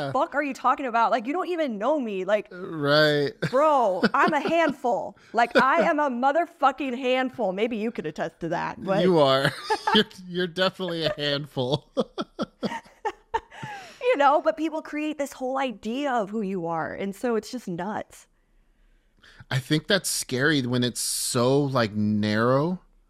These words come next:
Speaker 2: It's such a narrow, like, sight picture of who you are, and they, like,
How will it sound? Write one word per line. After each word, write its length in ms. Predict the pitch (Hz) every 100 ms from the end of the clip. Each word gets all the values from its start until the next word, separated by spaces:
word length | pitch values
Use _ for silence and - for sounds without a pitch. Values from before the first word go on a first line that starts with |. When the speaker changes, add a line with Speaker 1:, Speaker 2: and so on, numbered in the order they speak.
| _ _
Speaker 2:
It's 180 | 131 -
such 300 | - 165 165
a 60 | 175
narrow, 640 | 123 120 120 131 131 120 -
like, 380 | 120 107 92 - _ -
sight 460 | - - 127 123
picture 380 | - 123 - 113
of 120 | 101
who 200 | - 123
you 280 | 127 120 117 -
are, 460 | 92 101 120 151 _ _ _ _ _ -
and 160 | 123
they, 160 | 120 120
like, 420 | 113 117 110 -